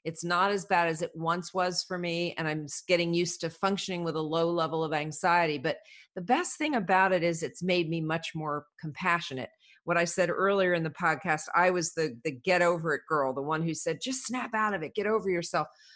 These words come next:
Well, that me from before rarely cried about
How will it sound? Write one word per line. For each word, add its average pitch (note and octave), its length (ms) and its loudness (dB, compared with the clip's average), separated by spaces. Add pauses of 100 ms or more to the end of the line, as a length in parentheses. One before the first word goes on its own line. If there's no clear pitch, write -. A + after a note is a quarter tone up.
(180)
Well, F3+ 460 2
that G#3 300 4
me E3+ 240 0
from D#3+ 220 -6
before E3 540 0 (160)
rarely F3 420 4
cried D#3+ 320 0
about D3+ 260 2